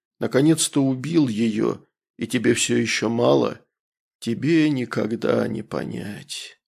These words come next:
В голосе герцога томились снисходительность и печаль. "Человеческое существо — ничто в этой вечности. Я дал Лите больше, чем можешь дать ты.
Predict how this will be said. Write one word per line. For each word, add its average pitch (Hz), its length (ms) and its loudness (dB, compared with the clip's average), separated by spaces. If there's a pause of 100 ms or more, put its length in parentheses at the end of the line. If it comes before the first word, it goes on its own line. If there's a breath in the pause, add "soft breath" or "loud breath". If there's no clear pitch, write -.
(320)
В 107 160 -6
голосе 120 400 -2
герцога 117 580 -2
томились 113 520 -2
снисходительность 117 1040 -4
и - 20 -6
печаль. - 640 -6 (880)
"Человеческое 127 1080 0
существо — 117 920 -4
ничто 127 760 -2
в 120 80 -2
этой 110 340 -4
вечности. - 920 -8 (680)
Я 110 200 0
дал 117 280 2
Лите 117 380 -2
больше, 113 640 -4
чем - 320 -6
можешь 107 520 -6
дать - 440 -6
ты. 113 480 -6